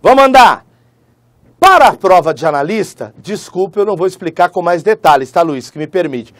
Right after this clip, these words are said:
Vou deixar na tela, a galera pode dar um pause depois. Eu vou direto pro técnico. Básicos.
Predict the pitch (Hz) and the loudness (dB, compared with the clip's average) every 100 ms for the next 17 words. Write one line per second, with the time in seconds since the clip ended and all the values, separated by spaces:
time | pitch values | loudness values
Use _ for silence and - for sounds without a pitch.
0 | _ - 220 185 - 160 156 147 170 180 | _ -4 -2 -2 -2 -2 -2 -2 0 2
1 | 175 165 160 165 165 156 160 165 147 151 | 2 2 0 -2 -6 -2 -4 0 -2 -2
2 | 143 185 147 117 104 - - _ 135 131 | -6 -10 -6 -10 -10 -20 -20 _ -8 -6
3 | 160 175 147 156 - - 226 120 98 _ | -4 0 2 0 -4 -8 -6 -8 -10 _
4 | 90 _ _ _ _ _ _ _ _ _ | -20 _ _ _ _ _ _ _ _ _
5 | _ _ _ _ _ _ _ _ _ 123 | _ _ _ _ _ _ _ _ _ 0
6 | 233 233 190 139 139 - 117 - - - | 4 4 2 -4 -16 -14 -18 -18 -20 -20